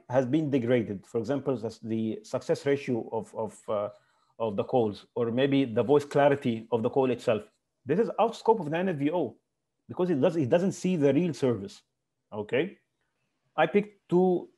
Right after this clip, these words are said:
flows from H C N F V. Uh, one is the V N F instantiation, and one is the V N F scaling, okay? So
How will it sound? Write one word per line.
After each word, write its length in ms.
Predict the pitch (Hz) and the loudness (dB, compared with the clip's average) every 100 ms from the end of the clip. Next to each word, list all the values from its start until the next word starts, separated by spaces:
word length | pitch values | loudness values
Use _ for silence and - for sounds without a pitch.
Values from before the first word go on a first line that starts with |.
| _ | _
flows 540 | - 165 147 139 127 - | 2 6 8 6 0 -10
from 340 | - 127 120 123 | -4 0 2 0
H 140 | 139 | 0
C 140 | 139 | 2
N 80 | 131 | 4
F 140 | 131 107 | 4 2
V. 480 | 120 139 147 - - | 2 4 2 0 -2
Uh, 680 | 120 113 113 110 110 110 107 - | 2 2 2 2 2 0 -2 -8
one 200 | - 135 | -4 2
is 160 | 143 123 | 2 4
the 80 | 117 | 2
V 140 | 127 | 2
N 80 | 131 | 2
F 120 | 135 | 0
instantiation, 800 | - 120 - 113 123 127 139 196 220 _ _ _ _ _ _ _ _ _ _ - | -2 -4 -4 -4 -2 -2 -4 -10 -14 _ _ _ _ _ _ _ _ _ _ -4
and 520 | 117 117 120 117 120 - | -2 0 0 -2 -6 -8
one 300 | 117 127 135 | -2 0 0
is 260 | 135 127 110 | -2 -2 -2
the 280 | 113 120 131 | -2 -2 -2
V 200 | 110 123 | 0 2
N 80 | |
F 240 | 123 123 - | 2 0 -8
scaling, 480 | - - 127 101 104 - _ - | -14 0 2 2 -6 -16 _ -14
okay? 300 | 107 107 127 _ _ _ _ _ _ | -10 -12 -12 _ _ _ _ _ _
So 440 | - 143 143 - | -2 2 2 0